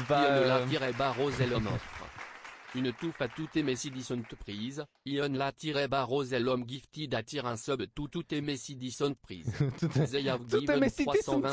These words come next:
Speaker 2: vingt-quatre
Speaker 1: prise.
Speaker 2: gift subs in the channel.
Speaker 1: Tout est Messi dit son prise. Super, merci beaucoup. J'avais une prof du Venezuela.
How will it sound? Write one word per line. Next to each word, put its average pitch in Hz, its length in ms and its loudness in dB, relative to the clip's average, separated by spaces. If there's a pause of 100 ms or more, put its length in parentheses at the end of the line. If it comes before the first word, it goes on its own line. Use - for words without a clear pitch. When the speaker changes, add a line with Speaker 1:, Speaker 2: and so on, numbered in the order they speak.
Speaker 2:
vingt-quatre 202 380 2
Speaker 1:
prise. 180 160 -2
Speaker 2:
gift 139 360 -8
subs 127 320 -4
in 123 140 -4
the 123 360 0
channel. 82 540 -6 (1800)
Speaker 1:
Tout - 180 -2
est 233 40 0
Messi 269 300 2 (220)
dit 202 400 2
son 196 140 2
prise. 165 480 0 (500)
Super, 202 380 0
merci 190 240 2
beaucoup. 175 560 0 (1600)
J'avais 127 200 2
une 127 100 -2
prof 151 260 2
du 127 160 2
Venezuela. 120 680 2